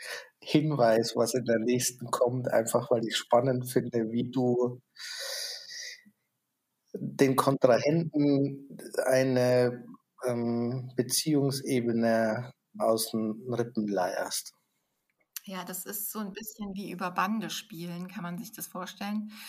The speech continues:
Speaker 2: Also der erste Schritt ist ja, und das fällt vielen schon schwer, überhaupt sich mit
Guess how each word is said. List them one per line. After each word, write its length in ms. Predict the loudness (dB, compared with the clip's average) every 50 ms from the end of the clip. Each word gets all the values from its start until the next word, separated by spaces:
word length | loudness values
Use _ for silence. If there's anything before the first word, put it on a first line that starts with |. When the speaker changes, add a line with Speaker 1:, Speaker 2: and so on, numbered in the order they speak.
| -16 -18 -16 -10 -8
Speaker 2:
Also 200 | -6 -6 -6 -6
der 120 | -6 -2
erste 360 | 0 0 0 0 -2 -6 -6 -6
Schritt 320 | -6 -4 -6 -6 -8 -8
ist 220 | -8 -8 -8 -6
ja, 480 | -4 -2 0 0 0 0 -4 -6 -12 -18 _ _ _ _ _ _ _ _ _ _ _ _ _ _ _ _ _ _ _ -10
und 320 | -8 -8 -8 -10 -10 -10
das 320 | -10 -10 -8 -8 -8 -10 -10
fällt 380 | -10 -8 -6 -6 -6 -8 -12
vielen 340 | -12 -8 -6 -4 -4 -4 -6
schon 240 | -6 -8 -8 -8 -8
schwer, 560 | -10 -10 -8 -8 -6 -4 0 0 0 0 0 -4 -10 -14 -16 -16 -18 -20 _ _ _ _ -10
überhaupt 560 | -6 -4 -2 -2 -2 -2 -2 -4 -4 -4 -8
sich 220 | -10 -10 -8 -8 -8
mit 380 | -8 -8 -10 -14 -16 -18 -18